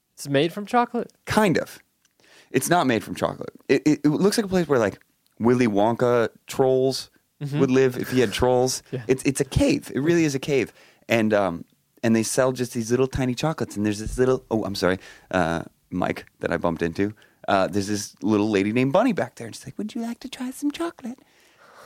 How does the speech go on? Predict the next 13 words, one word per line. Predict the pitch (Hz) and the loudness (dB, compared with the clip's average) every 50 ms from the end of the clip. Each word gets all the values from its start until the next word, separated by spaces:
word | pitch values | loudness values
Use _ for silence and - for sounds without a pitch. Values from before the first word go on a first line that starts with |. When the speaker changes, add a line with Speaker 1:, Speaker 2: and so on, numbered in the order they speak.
| - - | -8 -2
Speaker 2:
And, | 110 107 104 101 104 104 - - _ _ | 0 0 2 2 2 0 -2 -6 _ _
and | 107 107 104 | 0 0 0
she | - - 113 | 0 -2 -2
gives | 113 120 117 117 120 | 0 0 0 2 2
you | 123 120 | 2 4
little | 120 117 117 | 4 4 2
samples. | 113 - - - 160 196 226 - - 90 80 - - - - _ _ _ _ _ - | 0 -2 -2 0 2 2 2 0 0 -2 -2 -4 -6 -10 -12 _ _ _ _ _ 0
And | 117 120 117 | 2 2 2
the | 117 | 2
samples | - - - 320 370 359 - 127 98 98 - - | 2 0 2 2 2 2 2 0 0 -2 -2 0
were, | 104 101 98 - - _ - - | 0 0 0 -2 -4 _ -10 -8
were | 107 117 113 107 | -2 0 0 0
pretty | 95 - - - - 135 123 117 110 | 0 -2 -4 -2 0 0 2 2 0